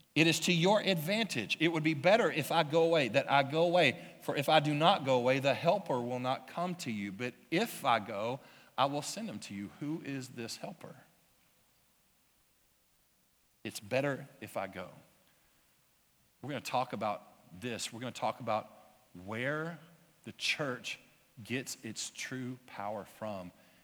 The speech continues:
and where it doesn't get power from, what drains the church's power. And it's all centered around this one specific passage, the helper.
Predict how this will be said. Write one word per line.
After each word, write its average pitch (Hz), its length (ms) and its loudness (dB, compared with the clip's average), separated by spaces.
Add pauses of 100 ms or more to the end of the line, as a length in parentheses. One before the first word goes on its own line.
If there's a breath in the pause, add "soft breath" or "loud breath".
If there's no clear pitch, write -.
(180 soft breath)
and 98 180 -10
where 110 160 -4
it 95 240 -10
doesn't 131 400 -2
get 101 220 -16
power - 260 -10
from, 82 320 -14 (240 soft breath)
what 117 240 -6
drains 127 640 -2 (180)
the - 80 -12
church's 98 440 -6
power. 98 380 -4 (300 loud breath)
And 104 80 -6
it's - 220 -10
all 110 240 2
centered 113 360 -6
around 92 360 -6
this 101 180 -10
one 107 460 -8
specific - 640 -12
passage, 98 580 -6 (460 soft breath)
the 98 80 -10
helper. 92 420 -8